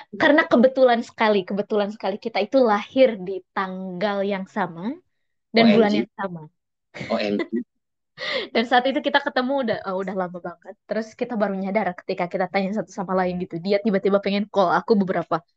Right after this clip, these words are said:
Speaker 1: bulan yang lalu. Terus kita, kita nyadar, "Kok kamu kayaknya bohong deh? Kok, kok sama? Kita lahir di bulan yang sama. Kamu pengen ke negara ini, aku juga sama. Kita kesukaannya ini, aku juga sama. Tapi kan bukan berarti kita itu satu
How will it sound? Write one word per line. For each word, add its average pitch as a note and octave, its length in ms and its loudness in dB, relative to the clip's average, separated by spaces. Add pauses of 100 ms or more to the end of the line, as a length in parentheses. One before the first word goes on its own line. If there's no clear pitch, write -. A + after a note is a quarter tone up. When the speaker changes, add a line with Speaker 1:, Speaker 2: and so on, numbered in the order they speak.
(180)
Speaker 1:
bulan G3+ 320 4
yang E3+ 160 -4
lalu. F3+ 240 0 (320)
Terus - 320 -6
kita, A3+ 400 4
kita A#3 160 2
nyadar, G3+ 400 4
"Kok - 240 2 (320)
kamu E4 160 0
kayaknya E4 320 0
bohong A3+ 240 0
deh? F3 160 -2
Kok, - 160 4 (160)
kok - 160 -4
sama? C4 400 0
Kita A3+ 160 0
lahir A#3+ 240 2
di A3 60 -2
bulan G#3+ 260 0
yang G#3+ 160 -12
sama. A#3 320 0 (400)
Kamu C#4 240 6
pengen B3 240 6
ke B3 80 0
negara A3 320 6
ini, B3+ 160 2
aku C4+ 160 0
juga A3 160 0
sama. G3+ 480 -8 (320)
Kita C#4 240 -2
kesukaannya A#3 480 2
ini, C4 160 2
aku B3+ 160 0
juga A#3 160 4
sama. F#3+ 480 0
Tapi G#3 240 0
kan C#4+ 240 2
bukan A3+ 240 2
berarti G3 400 2
kita F#3+ 240 -2
itu A3+ 160 -4
satu G#3 240 -10